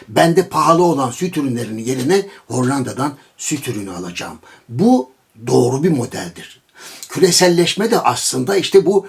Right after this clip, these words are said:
Ricardo'nun bu modeline uymak için, yani bu modelini uygulamak amacıyla yapılmıştı canlarım.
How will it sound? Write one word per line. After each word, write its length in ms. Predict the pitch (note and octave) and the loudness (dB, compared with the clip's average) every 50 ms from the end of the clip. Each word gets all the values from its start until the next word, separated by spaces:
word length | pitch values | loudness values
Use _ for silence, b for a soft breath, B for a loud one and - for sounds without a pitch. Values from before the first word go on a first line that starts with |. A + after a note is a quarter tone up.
| B B B | B B B
Ricardo'nun 760 | A#2 C#3+ C3+ C3+ - F#3+ F#3 F#3 C#3 D3+ C#3+ D#3+ F#3 F3+ F#3 B B B | -6 -6 -4 0 2 2 2 2 2 0 2 4 2 2 2 B B B
bu 180 | B2 A2+ E3+ G#3+ | -4 0 0 2
modeline 720 | F#3+ D#3+ D3 D3 C3+ B2+ C3+ B2+ C3 C3+ C#3+ D3 C3+ - - B B B B B B _ _ _ _ _ _ _ _ _ _ _ - | 2 2 0 -2 -2 -2 -2 0 2 2 2 2 0 -2 -6 B B B B B B _ _ _ _ _ _ _ _ _ _ _ -2
uymak 400 | - C3 C3+ C#3+ E3 E3 - - | 2 2 4 6 4 4 2 -2
için, 320 | A#2+ - - - F#2 - - | -4 -4 -4 -4 -6 -10 -8
yani 240 | B2 B2 A2+ G2 A#2+ | -6 -6 -4 2 4
bu 100 | F3 F3+ | 4 4
modelini 540 | D#3+ D3 B2+ C3+ C3+ C3 C#3 D#3+ E3+ - B B B B - | 4 0 -2 -2 0 2 4 4 4 2 B B B B -6
uygulamak 540 | A#2+ B2+ B2+ A#2+ B2+ C3 C3 D#3 D#3 - - | -2 -2 0 0 0 2 2 2 0 0 -2
amacıyla 380 | A#2 A2+ G2+ - - - - | -6 -6 -6 -6 -8 -8 -8
yapılmıştı 460 | - - - F#2+ G2 F2+ E2+ - - F2 | -8 -10 -12 -12 -14 -14 -12 -14 -14 -12
canlarım. 440 | F2+ F#2 F2+ F2 F2 F2 D2+ - | -10 -10 -8 -10 -10 -12 -14 -16